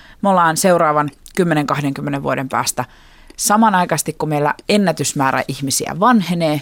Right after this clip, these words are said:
ja tulee tarvitsemaan paljon apua, työikäisen väestön määrä vähenee,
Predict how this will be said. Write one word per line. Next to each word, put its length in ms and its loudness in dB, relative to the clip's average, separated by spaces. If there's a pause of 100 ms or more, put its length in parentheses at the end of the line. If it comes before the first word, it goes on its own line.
ja 100 -6
tulee 260 0
tarvitsemaan 640 -2
paljon 420 0
apua, 420 0 (800)
työikäisen 540 2
väestön 360 0
määrä 280 0
vähenee, 480 -2